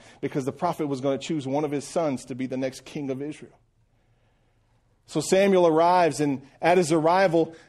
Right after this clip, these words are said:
Jesse has all of his sons lined up, ready to go.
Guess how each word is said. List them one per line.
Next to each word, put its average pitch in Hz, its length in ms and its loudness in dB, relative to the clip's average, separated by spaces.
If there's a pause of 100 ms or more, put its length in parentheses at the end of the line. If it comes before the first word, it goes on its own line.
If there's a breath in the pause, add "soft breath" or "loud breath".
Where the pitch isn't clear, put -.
(140)
Jesse 190 380 2
has 175 180 2
all 196 220 4
of 185 60 2
his 180 240 0
sons 185 280 4
lined 175 400 2
up, 180 200 2
ready 156 280 2
to 151 100 -2
go. 143 320 0